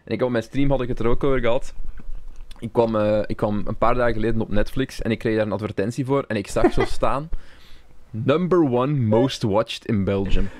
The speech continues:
Speaker 2: Yep.
Speaker 1: En ik kreeg het echt, ik, ik werd zo verschrikkelijk boos, hè. Ik dacht echt van, "Menen we dit? Menen we dit echt? Is dit hetgene op Netflix waar België naar kijkt?" Van alle dingen dat je kunt kijken op Netflix, is het
Speaker 2: Chef,
Speaker 1: dit.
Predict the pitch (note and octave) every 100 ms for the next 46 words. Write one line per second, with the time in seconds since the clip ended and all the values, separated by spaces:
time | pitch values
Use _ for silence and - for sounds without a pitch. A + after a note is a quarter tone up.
0 | - - A2 C3+ F#3+ - B2 A#2 B2 -
1 | C3+ D3+ C#3 C3+ - C#3 - - - -
2 | A#2 A#2+ A#2 G#2+ - E3 D#3+ D3 C3+ A#2+
3 | - B2+ B2 A2+ F#2+ G2+ G2+ F#2+ F2+ G2
4 | A2+ A2+ B2 - A2+ - A2+ A2+ B2 D3+
5 | D#3 B2 G#2 G2 - G#2 A2 E3 F#3 D#3
6 | - - - - - C3+ D#3 F#3+ - F3
7 | F3 - - - - - D3 C3+ A#2+ C#3
8 | - F3+ - - - - _ - B2+ A#2+
9 | G#2+ D3 D#3 D3+ C#3+ B2+ - A2 G#2 G2
10 | - - - - - B2+ - - F#3 A3
11 | G3+ D3+ D#3+ D3 C3+ B2+ C3 B2 A2 A2
12 | G#2+ G#2 G#2 G#2 - G#2 - - - -
13 | - - B2+ - - B2 B2 - - -